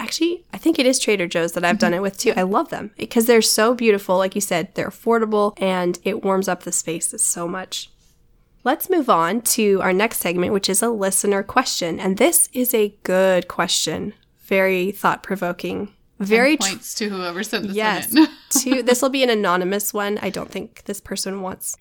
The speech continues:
Speaker 1: her name to be revealed, so that's fine. Um, this was just a powerful question. So,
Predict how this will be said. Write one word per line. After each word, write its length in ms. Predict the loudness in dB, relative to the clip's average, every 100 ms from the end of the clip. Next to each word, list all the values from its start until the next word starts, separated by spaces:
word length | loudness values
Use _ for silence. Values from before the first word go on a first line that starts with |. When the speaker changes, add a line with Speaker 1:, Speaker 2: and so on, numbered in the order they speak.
| _
Speaker 1:
her 160 | -6 -2
name 240 | 0 0 -2
to 120 | -6
be 220 | -6 -6
revealed, 560 | -4 -4 -6 -6 -8 -8
so 260 | -8 -8
that's 260 | -8 -10 -12
fine. 400 | -10 -8 -4 -6 -8 -20 _ _ _ _
Um, 440 | 2 4 4 0 -4
this 300 | -4 -2 -2
was 220 | -4 -6
just 180 | -6 -6
a 40 | -6
powerful 380 | -6 -8 -8 -12
question. 500 | -10 -10 -10 -12 -6
So, 400 | -2 0 -2